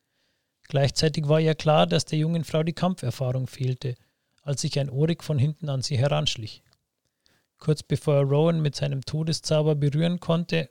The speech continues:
konzentrierte sich Liliana und entriss seinem Körper die Seele, sodass er sofort tot zusammenbrach. In diesem Moment völliger Konzentration war sie jedoch selbst ungeschützt,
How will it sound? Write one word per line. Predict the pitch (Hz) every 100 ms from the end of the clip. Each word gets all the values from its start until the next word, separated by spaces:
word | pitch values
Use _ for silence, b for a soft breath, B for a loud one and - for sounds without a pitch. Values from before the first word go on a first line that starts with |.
| -
konzentrierte | 151 139 156 147 160 143
sich | 131 120
Liliana | 139 135 135 123 151
und | 151 147 135
entriss | 127 - 156 -
seinem | 127 127
Körper | 131 139 135 131
die | 135
Seele, | 127 127 117 113
sodass | 143 131 120
er | 147
sofort | 139 - 143 -
tot | 143 131
zusammenbrach. | - 135 123 117 110 113 113 - _ _ _ _ _ _ _ _ _ _ _ _ _ _ _
In | 143
diesem | 147 165 180
Moment | 147 143 175
völliger | - 175 170 156
Konzentration | 139 151 - 151 131 127 - 143 160 165
war | 156
sie | -
jedoch | 165 160 160
selbst | - 214 220 -
ungeschützt, | 131 123 - 123 - -